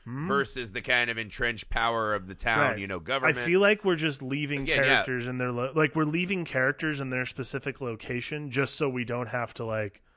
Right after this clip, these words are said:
Speaker 1: deal with the
Speaker 2: Yeah.
Speaker 1: ver-, convergence of storylines. Like, yeah, I, I think that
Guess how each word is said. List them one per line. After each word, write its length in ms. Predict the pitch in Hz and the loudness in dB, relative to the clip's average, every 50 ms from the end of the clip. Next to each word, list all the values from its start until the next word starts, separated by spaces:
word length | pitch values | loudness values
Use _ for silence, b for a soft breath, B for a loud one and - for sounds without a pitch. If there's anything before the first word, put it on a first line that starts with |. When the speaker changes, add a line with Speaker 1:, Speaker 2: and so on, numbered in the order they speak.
| _ _ _ _ - 127 | _ _ _ _ -14 -2
Speaker 1:
deal 300 | 110 131 135 147 147 139 | 0 2 4 4 4 4
with 200 | 131 123 113 - | 2 -2 -4 -6
the 80 | - 131 | -6 -4
Speaker 2:
Yeah. 240 | 120 117 117 113 110 - - - - - _ _ _ _ _ _ - | -4 -2 -4 -4 -6 -8 -12 -18 -20 -20 _ _ _ _ _ _ -12
Speaker 1:
ver-, 280 | 139 110 127 151 151 | -6 -2 -2 -2 -2
convergence 680 | 143 - 139 143 135 123 127 131 135 131 135 127 - - | -2 -4 -4 -4 -2 0 2 2 2 0 -4 -6 -6 -6
of 60 | 113 | -6
storylines. 720 | - - - 117 120 113 107 101 101 101 104 107 107 104 | -6 -4 -2 -2 -2 -2 -4 -6 -8 -12 -14 -12 -4 0
Like, 160 | 151 147 127 b b b b b b b b b b | 0 0 0 b b b b b b b b b b
yeah, 220 | 156 170 165 135 | 6 6 6 6
I, 300 | 123 151 139 151 143 139 | 4 2 2 4 4 4
I 40 | 147 | 2
think 260 | 143 - 156 147 131 | 2 0 -4 -2 -2
that 240 | 135 139 131 123 117 | 0 0 0 -2 -4